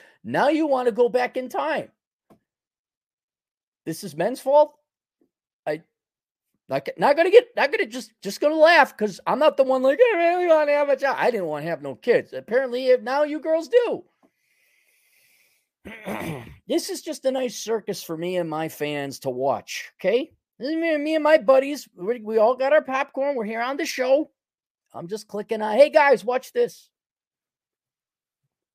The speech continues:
Uh, this argument was so compelling. Is it career and educational aspiration that's driving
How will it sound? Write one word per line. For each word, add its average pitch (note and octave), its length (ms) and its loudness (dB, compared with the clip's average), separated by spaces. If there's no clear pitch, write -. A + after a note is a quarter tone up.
Uh, B2+ 260 -10
this A#2 200 -16
argument D#3 380 0
was B2+ 120 -12
so D3 160 -6
compelling. C3+ 640 -6
Is C3+ 220 -6
it D3 120 -10
career C#3 300 -6
and C#3+ 80 -4
educational C3 540 -6
aspiration A#2 540 -8
that's A2 140 -12
driving A2+ 520 -8